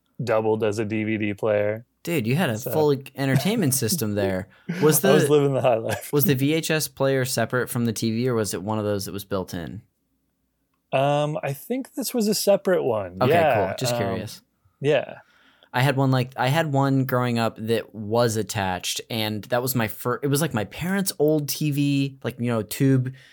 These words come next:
Speaker 2: T V, maybe, maybe, like, uh, it's about the size of one. I have one in here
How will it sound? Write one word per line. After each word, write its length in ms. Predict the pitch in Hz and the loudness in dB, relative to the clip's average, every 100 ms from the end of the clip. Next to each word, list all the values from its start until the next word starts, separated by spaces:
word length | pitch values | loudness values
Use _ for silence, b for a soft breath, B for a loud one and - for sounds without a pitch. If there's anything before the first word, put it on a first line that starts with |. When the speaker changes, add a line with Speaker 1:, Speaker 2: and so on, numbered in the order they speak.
| B | B
Speaker 2:
T 200 | - 135 | 0 2
V, 200 | 120 123 | 4 4
maybe, 460 | 117 110 110 104 101 b b b | 4 2 2 -2 -4 b b b
maybe, 480 | 120 131 131 117 113 | 4 6 4 4 2
like, 500 | 101 95 92 - - _ _ _ _ - | 2 2 0 -8 -20 _ _ _ _ -6
uh, 40 | 98 | -4
it's 160 | 95 | 0
about 160 | 139 151 | 2 2
the 80 | 131 | 4
size 260 | 135 123 | 4 4
of 120 | 113 101 | 2 2
one. 340 | 120 117 117 | 2 2 2
I 100 | 95 | 0
have 240 | 107 165 147 | 2 2 2
one 200 | 147 123 | 2 2
in 100 | 113 | 0
here 420 | 107 107 98 | 0 0 -2